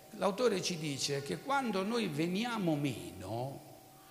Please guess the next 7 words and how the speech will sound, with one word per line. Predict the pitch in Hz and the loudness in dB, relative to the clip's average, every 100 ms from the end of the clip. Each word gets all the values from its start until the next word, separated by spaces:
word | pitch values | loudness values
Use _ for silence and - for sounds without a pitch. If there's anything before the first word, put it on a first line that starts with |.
| - - | -20 -16
è | - 208 208 | 4 6 6
come | - 208 143 143 | 6 8 8 4
se | - 202 151 | 4 6 6
riconsegniamo | 135 165 254 233 - 214 190 175 - 165 156 135 123 101 92 101 147 190 - - - - - - | 4 2 0 0 -2 0 2 2 2 2 0 0 0 -2 -4 4 4 4 0 -8 -12 -14 -18 -10
Gesù | 143 160 240 - 117 131 - - - - - - - - | 4 6 8 8 6 -2 -6 -12 -16 -18 -20 -20 -20 -8
alla | - 113 107 | 0 0 0
croce. | 110 92 - - - | -4 -6 -6 -6 -8